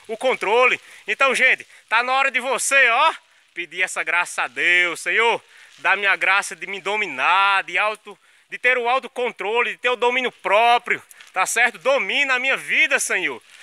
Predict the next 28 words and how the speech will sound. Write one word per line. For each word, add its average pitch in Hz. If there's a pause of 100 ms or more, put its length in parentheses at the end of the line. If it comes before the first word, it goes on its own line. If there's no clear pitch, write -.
(200)
tá 170
certo? 262 (220)
Deus 202
abençoe 233
vocês, 226
esse 214
videozinho 202
curto 220
aí, 208
tá 196
certo? 233 (340)
Você 254
que 247
gostou, 247
deixe 233
seu 214
like, 233 (240)
se -
inscreva 254
no 240
canal, 214
tá 180
certo? 240 (260)
Compartilhe 247
nas 233
suas 233
redes 233
sociais, 220